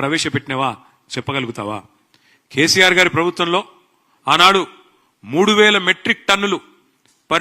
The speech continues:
day చెత్త సేకరణ చేస్తే మేము వచ్చినాడు, తర్వాత మేము పెంచిన ఈ ఎఫిషియెంట్ కార్యక్రమం వల్ల అది ఏడున్నర వేల మెట్రిక్ టన్నుల సామర్థ్యానికి పెరిగింది. ప్రతిరోజు చెత్త కలెక్షన్ మూడు వేల నుంచి ఏడున్నర వేల టన్నులకు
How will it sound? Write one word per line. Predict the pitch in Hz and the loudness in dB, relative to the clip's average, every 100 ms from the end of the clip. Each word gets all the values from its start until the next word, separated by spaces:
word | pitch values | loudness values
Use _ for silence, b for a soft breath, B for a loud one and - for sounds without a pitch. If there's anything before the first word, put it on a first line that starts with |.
| 165 | 2
day | 190 185 | 0 0
చెత్త | 170 196 185 | -4 -6 -4
సేకరణ | 185 185 175 151 | -2 -2 -4 -4
చేస్తే | 156 - 160 196 _ _ _ _ _ _ | -6 -4 -4 -6 _ _ _ _ _ _
మేము | 135 151 | 0 0
వచ్చినాడు, | 151 180 175 170 208 _ _ _ _ _ _ | 0 -2 0 -2 -4 _ _ _ _ _ _
తర్వాత | 147 190 196 202 | 2 2 2 -4
మేము | 185 | -2
పెంచిన | 175 180 214 214 | -4 -4 -2 0
ఈ | 185 175 | 0 -2
ఎఫిషియెంట్ | 202 - 196 - | -4 -4 -6 -2
కార్యక్రమం | 170 170 175 160 151 | 0 0 -6 -6 -2
వల్ల | 156 147 131 - _ _ _ _ 143 | 0 0 -2 -12 _ _ _ _ -2
అది | 156 165 - - 110 143 | 0 0 -4 -20 -6 0
ఏడున్నర | 202 214 208 190 175 | 0 0 0 0 0
వేల | 175 160 - _ _ _ - | -2 -2 -6 _ _ _ -8
మెట్రిక్ | 131 - - - 196 | -8 -4 -6 -2 -2
టన్నుల | 196 190 165 - _ _ _ - | 0 0 -2 -4 _ _ _ -2
సామర్థ్యానికి | 147 175 160 175 139 147 | 0 0 0 -2 0 -2
పెరిగింది. | 151 139 139 | -2 -2 -4
ప్రతిరోజు | 139 151 170 165 | -2 0 2 2
చెత్త | 147 - 165 | -2 -4 0
కలెక్షన్ | 160 156 208 247 b b b b 117 | 0 0 -4 -6 b b b b -2
మూడు | 156 196 196 | 4 6 6
వేల | 196 185 | 6 4
నుంచి | 196 240 190 | 2 2 6
ఏడున్నర | 208 214 208 190 180 | 6 4 4 4 4
వేల | 175 156 | 2 0
టన్నులకు | 160 196 196 | 0 2 0